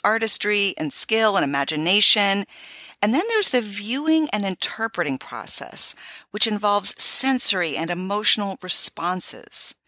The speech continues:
Once you claim one of these pieces of art as an essential part of who you are, which is what the experience of paying money for it does, you are now part of the story that started with the artist and continues on with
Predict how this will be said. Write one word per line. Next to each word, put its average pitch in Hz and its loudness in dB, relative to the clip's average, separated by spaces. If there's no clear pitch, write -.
Once 320 2
you 285 -4
claim 170 2
one 156 -2
of 143 -4
these 127 -4
pieces 131 -4
of 143 -8
art 135 -2
as 160 2
an 156 -2
essential 202 2
part 165 -2
of 147 -8
who 170 -10
you 147 -8
are, 165 4
which 175 -2
is 175 -2
what 185 2
the 175 -2
experience 170 -2
of 165 -2
paying 165 2
money 196 2
for 139 -2
it 151 0
does, 147 0
you 226 0
are 220 4
now 240 2
part 233 -4
of - -4
the 202 -6
story 175 -2
that 156 -4
started 226 2
with 269 -6
the 277 0
artist 269 2
and 180 0
continues 220 2
on 214 2
with 156 -6